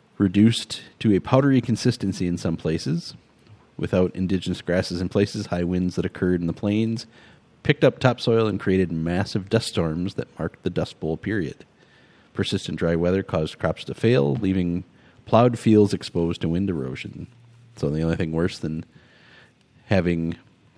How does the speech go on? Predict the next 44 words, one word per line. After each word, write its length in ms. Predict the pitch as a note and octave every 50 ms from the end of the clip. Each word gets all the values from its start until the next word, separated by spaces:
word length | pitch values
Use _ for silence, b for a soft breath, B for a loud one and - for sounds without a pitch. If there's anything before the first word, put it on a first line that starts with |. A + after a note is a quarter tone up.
| _ -
part 220 | - B2 C3 C3+
of 60 | A#2+
the 80 | G2 F2+
year 260 | F2 F2+ E2+ E2+ E2+
be 200 | E2 E2+ E2 D#2+
open 320 | E2 F2 - - A#2 C#3
is 240 | A2+ D#2 C#2+ D2+ -
having 260 | - E2+ D#2+ D#2 D2+
the 80 | D2+ D2+
whole 240 | - - F#2+ G2+ F2
year, 280 | E2+ E2+ E2+ G2 C3 -
'cause 180 | - - -
your 80 | - -
crops 280 | - - E2+ - - -
don't 260 | - D2+ D2+ A#1 C#2+
grow. 300 | - D2+ D#2 F2 C#3 - - _ b b b b b b b b b b b b b b b _ _ _ _ _
On 160 | F#2 F2+ F2+
November 320 | F2+ F#2 G2+ C3 D#3+ E3+ C#3+
third, 240 | - D3 C#3+ C#3+ B2+
nineteen 340 | A2 A2+ A2 - A#2 G#2
thirty-three, 500 | G2 - G#2+ G#2+ G#2+ G2+ - - A2+ B2
a 40 | A#2
very 200 | F#2+ F2 E2+ F2+
strong 340 | - - - F2+ F2+ F2+ E2+
dust 180 | D#2 F2 E2 -
storm 300 | - F#2 F2 E2+ E2 E2
stripped 340 | - - - A#2+ - - -
topsoil 460 | A2 - - - - F#2+ F#2+ F#2+ G2
from 300 | F2+ - G2 E2+ E2+ E2
desiccated 580 | D#2 G2+ G2+ - G2+ - - G2+ F#2+ F2+ E2 -
South 240 | - A2 G#2 A2
Dakota 320 | - G#2 - - B2+ F#2+ F2+
farmland 640 | - G#2 F#2 F2+ F2+ F#2 F#2 F#2 F#2 G2+ A2+ B2+ C3 - - _ - - _ _ _ _ _ _ _ _ _ _ _ - - - - -
in 180 | - F#2+ F2+ F2
one 160 | F#2 A2 A2
of 80 | G2+ F2
a 60 | F2
series 420 | - - - D3 C#3+ B2+ A#2+ G#2+
of 100 | G2+ F#2
severe 320 | - - F2+ F#2 G2 G2+ F#2
dust 180 | F#2+ G2 -
storms 300 | - - F#2 F#2+ F#2 F#2+ G2
that 160 | F2+ C#2 -
year. 280 | F2 F#2 G2 A#2+ -